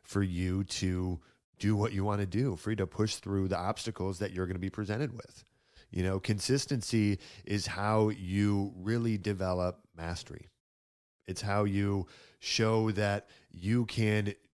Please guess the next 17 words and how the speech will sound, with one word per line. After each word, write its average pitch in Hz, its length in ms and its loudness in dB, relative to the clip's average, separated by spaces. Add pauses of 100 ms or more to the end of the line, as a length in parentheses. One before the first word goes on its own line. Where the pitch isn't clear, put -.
(140)
do 120 260 6
what 104 280 2
needs 104 300 0
to 104 100 -2
be 90 160 -2
done 107 360 -2
regardless 98 680 -4
of 104 320 -4
how - 200 -6
you 104 160 -2
feel, 107 420 -6 (100)
regardless 107 480 -2
of 101 80 -2
whether 104 240 -2
or 98 60 -4
not 101 280 -4
you 95 360 -2